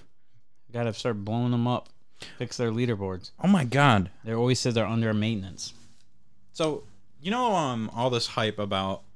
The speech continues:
Speaker 2: GoldenEye being possibly ported to Xbox, right? Like, they're remaking it for Xbox. They've been saying it for years, but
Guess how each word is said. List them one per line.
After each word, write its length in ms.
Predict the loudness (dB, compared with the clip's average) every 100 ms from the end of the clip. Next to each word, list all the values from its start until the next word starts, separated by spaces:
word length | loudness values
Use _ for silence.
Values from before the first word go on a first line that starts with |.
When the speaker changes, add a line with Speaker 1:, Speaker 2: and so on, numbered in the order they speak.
| -16 -16 -16 -16 -16 -18 -16 -16 -16 -16 -18 -18 -10
Speaker 2:
GoldenEye 640 | 2 4 6 4 4 2 0
being 460 | 2 4 4 2 -2 -10 -18 -16 -16 -18 -18 2
possibly 500 | 4 4 2 0 -2
ported 420 | -2 -6 -4 -4
to 60 | 0
Xbox, 640 | 0 0 -8 -10 -10 -4
right? 220 | 0 0 -2 -12 -16 -16 -16 -8
Like, 140 | -2
they're 140 | 2 2
remaking 520 | 4 4 4 2 0
it 120 | 0
for 120 | -2
Xbox. 540 | -4 -4 -2 0 0 2
They've 100 | 2
been 120 | 2
saying 220 | 2 2
it 80 | 2
for 100 | 0
years, 320 | 0 0 -2
but 240 | 0 0